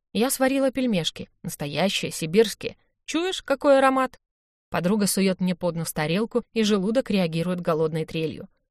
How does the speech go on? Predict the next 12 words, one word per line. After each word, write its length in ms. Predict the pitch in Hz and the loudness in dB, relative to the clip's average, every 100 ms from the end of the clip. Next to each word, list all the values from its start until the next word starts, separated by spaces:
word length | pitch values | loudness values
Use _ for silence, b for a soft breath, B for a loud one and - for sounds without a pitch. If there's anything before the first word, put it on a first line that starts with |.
| _ | _
Мы 160 | 269 285 | -2 0
едим 180 | 226 247 | 2 2
молча 340 | 254 269 - | 2 0 2
и 60 | 226 | 2
жадно, 400 | 220 247 170 - | 2 0 -2 -8
словно 280 | - 156 156 | -6 -4 -4
это 160 | 156 | -6
последний 440 | 160 - 196 180 170 | -6 -4 -2 0 -2
ужин 280 | 220 220 190 | -2 -2 -2
в 60 | 180 | -2
нашей 280 | 165 - 170 | -4 -4 -4
жизни. 420 | 180 180 - | -2 -4 -8